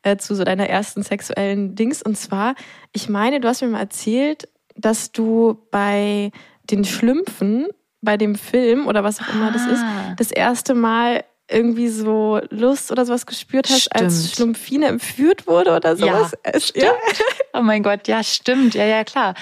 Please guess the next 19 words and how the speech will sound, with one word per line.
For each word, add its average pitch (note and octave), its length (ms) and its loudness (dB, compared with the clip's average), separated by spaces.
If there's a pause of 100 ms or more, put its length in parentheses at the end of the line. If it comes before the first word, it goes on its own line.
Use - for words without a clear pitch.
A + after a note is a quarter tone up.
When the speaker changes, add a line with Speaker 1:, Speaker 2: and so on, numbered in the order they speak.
(300)
Speaker 2:
Das - 180 -4
war A#3+ 160 0
so A3+ 200 2
me-, G#3+ 240 0
meine G3+ 260 2
erste G#3 460 0
Pornografie, G3+ 720 0
in G3+ 100 6
Anführungszeichen. G3 680 -2
Speaker 1:
Ah, - 60 2
ja. G#3 240 -10 (280)
Speaker 2:
Das G3+ 220 -4
war G3 260 2
so F3+ 140 -4
Prinz G3+ 360 2
Eisenherz, A3+ 720 2
war E3 160 -2
richtig G3 340 -4
krass. - 440 -4